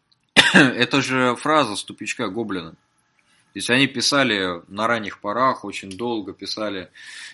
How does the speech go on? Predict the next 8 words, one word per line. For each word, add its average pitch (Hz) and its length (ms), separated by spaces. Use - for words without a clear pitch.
«Никакое 123 540
счастье 139 460
в 127 60
мире 147 320
не 101 140
стоит 117 360
слезинки 107 480
пидораса». 104 640